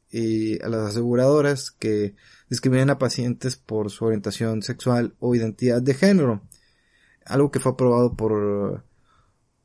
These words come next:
por la administración de Trump. Eh, esto en sí no es algo malo, ¿no? El, alguien que necesite acceso a servicios de salud debe tener derechos a tener, eh, servicios de salud. Eso,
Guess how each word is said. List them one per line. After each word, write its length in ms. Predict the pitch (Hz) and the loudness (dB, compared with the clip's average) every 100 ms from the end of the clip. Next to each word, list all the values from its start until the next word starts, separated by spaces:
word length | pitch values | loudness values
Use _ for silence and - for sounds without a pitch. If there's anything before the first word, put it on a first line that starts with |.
| _ | _
por 160 | - 117 | -2 2
la 80 | 120 | 2
administración 760 | 117 120 107 120 110 135 127 | 4 2 2 -2 -2 0 0
de 100 | 123 | -2
Trump. 380 | 123 147 151 117 _ _ _ _ _ _ - | -2 0 2 -2 _ _ _ _ _ _ -4
Eh, 640 | 139 139 131 131 127 123 - _ _ - - - - _ _ _ _ _ _ _ | 2 4 6 6 6 2 -2 _ _ -20 -20 -20 -20 _ _ _ _ _ _ _
esto 400 | 175 196 - 233 | 4 4 2 0
en 120 | 214 | 2
sí 380 | - 175 208 - | 2 2 2 0
no 400 | 135 131 135 139 | -2 0 0 0
es 640 | 143 143 143 143 127 107 95 107 107 | -2 -2 0 0 0 -2 -6 -8 -6
algo 220 | 120 156 165 | -4 -2 0
malo, 260 | 185 175 | 2 2
¿no? 160 | 151 165 | 2 0
El, 400 | 123 95 101 80 | 0 0 -4 -2
alguien 260 | 92 139 165 | 2 2 2
que 100 | 113 | 0
necesite 380 | 113 110 123 127 | -2 -2 -2 -4
acceso 540 | 127 123 117 135 120 | -2 -2 0 -2 -2
a 80 | 104 | -4
servicios 340 | 104 107 131 | -4 -2 -2
de 80 | 127 | 0
salud 280 | 107 120 131 | 0 0 2
debe 260 | 127 151 | 4 2
tener 260 | 139 117 131 | 2 0 2
derechos 420 | 127 127 135 131 | 0 -2 -4 -10
a 40 | - | -8
tener, 360 | 107 110 120 - - _ _ _ - | -6 -4 -4 -8 -20 _ _ _ -10
eh, 340 | 101 98 85 - | -6 -4 -6 -4
servicios 720 | 110 101 110 101 120 107 - _ - | -2 0 0 -2 -4 -4 -10 _ -6
de 160 | 95 95 | -2 0
salud. 520 | 98 104 160 156 - _ | 2 4 4 2 -2 _
Eso, 440 | - 185 - 220 | -2 -2 0 -4